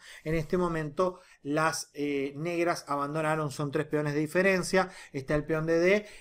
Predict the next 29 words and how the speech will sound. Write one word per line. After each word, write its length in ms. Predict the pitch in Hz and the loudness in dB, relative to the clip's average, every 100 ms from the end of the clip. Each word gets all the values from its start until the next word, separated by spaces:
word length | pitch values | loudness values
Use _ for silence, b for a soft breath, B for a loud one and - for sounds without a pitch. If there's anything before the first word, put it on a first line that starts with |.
| B | B
y 160 | 175 214 | -2 2
wow, 460 | 170 220 165 131 | 8 12 10 8
¿no? 200 | 147 214 | 2 4
Lo, 300 | 190 160 143 | 6 4 4
lo 200 | 127 147 | 0 -2
que 120 | 151 190 | 2 2
es 160 | - | 2
tener 400 | 175 180 190 180 B B | -2 2 4 4 B B
una 320 | 170 185 175 | 0 2 4
preparación 760 | 165 156 175 165 165 - 208 170 | 2 4 4 4 4 2 2 2
casera 640 | 180 - 214 208 208 208 B B B | 0 2 6 8 10 6 B B B
y 220 | 156 180 | 4 6
el 80 | 175 | 6
estar 360 | - - 240 240 | 2 2 4 4
atento 540 | 233 233 233 220 226 | 4 2 2 2 4
a 60 | 196 | 4
los 160 | 175 | 4
grandes 380 | 156 196 190 196 | 2 0 2 2
referentes 840 | 180 175 202 202 196 180 196 185 - B B | 2 2 4 6 4 4 2 0 -4 B B
cuando 320 | 165 170 175 | 0 2 4
juegan, 720 | - 196 190 180 170 165 156 151 | 4 6 8 6 2 -4 -4 4
viajan 300 | 190 180 160 | 4 4 2
por 120 | 175 | 4
el 100 | 180 | 6
mundo, 480 | 233 226 208 214 214 B B | 6 6 6 4 4 B B
cuando 320 | - 151 151 | -2 0 0
meten 380 | 170 233 208 185 | 2 0 2 4
ideas 400 | 190 196 190 - | 8 8 8 4
increíbles, 800 | 170 165 185 208 214 202 226 | -6 -2 4 6 6 6 6